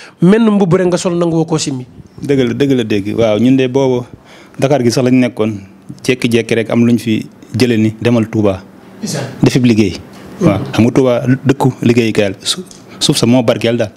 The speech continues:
Speaker 1: Mhm.
Speaker 2: Waaw, biñ demee Touba nag, n-, nekk fa di def ay liggéey. Ba si yàgg léegi am, xam nga dama daan sol ay jiin ak ay yëpp.
Speaker 1: Mhm.
Speaker 2: Ay yër bu ne laa daan sol.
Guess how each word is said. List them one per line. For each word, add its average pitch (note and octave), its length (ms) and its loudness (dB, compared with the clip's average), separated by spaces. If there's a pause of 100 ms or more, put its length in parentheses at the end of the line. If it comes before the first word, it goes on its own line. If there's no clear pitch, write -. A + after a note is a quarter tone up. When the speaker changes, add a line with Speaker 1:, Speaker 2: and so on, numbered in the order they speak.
(160)
Speaker 1:
Mhm. G3 80 -4 (420)
Speaker 2:
Waaw, F#2+ 240 0
biñ A2 140 0
demee A#2 460 2 (160)
Touba A2 260 2
nag, G#2+ 140 -2 (720)
n-, A2+ 240 4 (800)
nekk A#2 220 0
fa A#2+ 240 2
di A#2+ 100 0
def A#2+ 220 0
ay A2 240 0 (280)
liggéey. A#2 500 2 (180)
Ba - 160 -4
si A#2+ 160 4
yàgg A2+ 240 -2
léegi A2+ 400 0 (180)
am, A#2 300 2 (560)
xam - 160 2
nga B2+ 80 2
dama C3+ 80 0
daan C3+ 160 2
sol C#3 160 0
ay B2 240 0
jiin B2 240 0
ak C3 100 -2
ay A#2 220 2
yëpp. C3 80 -8 (240)
Speaker 1:
Mhm. F#3+ 160 -8
Speaker 2:
Ay C3+ 160 2
yër C3+ 80 -2
bu C3 80 0
ne E3 80 2
laa D3 160 0
daan G#2+ 80 -4
sol. F2 140 -8